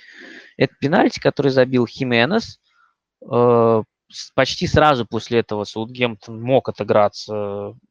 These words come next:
был момент у Салису, э, вытащил Жозе Са. Э, при этом в начале второго тайма, ну, наверно, можно сказать, что в начале, потому что, по-моему, Саутгемптон забил где-то в минуте до пятнадцатой второго тайма,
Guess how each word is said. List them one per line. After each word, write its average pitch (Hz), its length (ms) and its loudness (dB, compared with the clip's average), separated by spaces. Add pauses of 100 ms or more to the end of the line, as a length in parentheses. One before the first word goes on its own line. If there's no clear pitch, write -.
был 113 140 -8
момент 110 400 -10
у - 40 -16
Салису, 113 600 -4
э, 175 40 -8 (560)
вытащил 120 880 0
Жозе 113 360 2
Са. 113 360 0 (760)
Э, 117 500 0 (880)
при 147 240 2
этом 120 300 2
в 107 60 -8
начале 117 600 0 (920)
второго 131 380 4
тайма, 104 340 0
ну, 120 100 -10
наверно, 117 260 -8
можно 107 200 -8
сказать, 92 160 -10
что - 120 -16
в 90 40 -20
начале, 90 320 -2
потому - 140 -20
что, - 80 -14
по-моему, 104 160 -10
Саутгемптон 101 500 -10
забил 98 260 -8
где-то 98 380 -10 (440)
в - 40 -18
минуте 104 220 -10
до 107 80 -12
пятнадцатой - 540 -4
второго - 300 -10
тайма, 170 460 -4